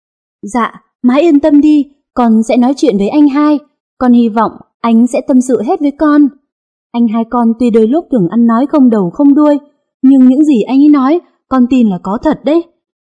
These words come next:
Vì từ hồi nào tới giờ, anh hai chưa từng biết nói dối, cũng chưa từng nói giỡn chơi ai bất cứ chuyện gì. Nên khi má kể việc anh bảo tối nào chị hai cũng về là con thấy lo lắm.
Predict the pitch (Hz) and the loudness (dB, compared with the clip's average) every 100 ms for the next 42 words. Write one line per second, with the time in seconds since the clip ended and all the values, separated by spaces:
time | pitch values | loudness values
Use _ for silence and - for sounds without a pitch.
0 | _ 208 196 180 190 180 185 185 185 170 | _ -4 -2 -2 -2 -2 0 -2 -2 -4
1 | 226 262 269 196 165 _ _ - 302 285 | -6 -4 -2 -4 -8 _ _ 0 0 2
2 | 311 302 320 311 220 180 339 311 277 262 | 0 0 -2 0 -2 0 0 2 2 0
3 | 269 302 427 _ _ - 247 285 285 254 | 0 0 -4 _ _ -6 -4 -2 -2 0
4 | 196 180 202 233 269 302 302 262 262 247 | 0 0 -2 -2 -2 0 0 0 -2 -2
5 | 359 - 285 294 311 208 208 214 180 - | -4 -2 -4 -2 -6 -4 -2 -2 -4 -10
6 | _ _ _ _ - 254 247 233 254 240 | _ _ _ _ -2 0 2 0 0 0
7 | 220 269 294 180 165 185 - 233 240 202 | -2 -4 -4 -4 -4 -6 -4 -2 -2 -4
8 | 156 220 285 320 202 - 233 262 277 - | -4 -2 0 0 -2 -6 -10 -8 -8 -4
9 | 302 285 220 185 _ _ _ 190 - 269 | -2 0 -2 -6 _ _ _ -12 -4 -2
10 | 277 302 330 320 311 339 | 0 2 2 2 2 2